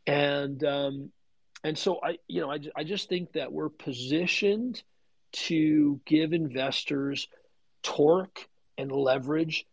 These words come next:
to rising prices. But if you look at what I've done in the last three years, I've been in a flat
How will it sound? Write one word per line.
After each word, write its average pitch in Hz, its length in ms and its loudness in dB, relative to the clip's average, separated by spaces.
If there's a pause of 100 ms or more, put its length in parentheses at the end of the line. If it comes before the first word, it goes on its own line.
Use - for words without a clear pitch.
(120)
to 156 140 -2
rising 131 640 0 (100)
prices. 220 640 0 (260)
But 143 280 6 (380)
if - 140 -12
you 175 100 2
look 190 160 2
at 208 100 -2
what 185 140 -2
I've 151 160 -2
done 156 160 -4
in 151 140 -4
the 127 60 -10
last 127 300 -8
three 127 200 -10
years, 135 500 -2 (260)
I've 170 240 2
been 208 160 0
in 175 200 0
a 131 60 -8
flat 143 580 -4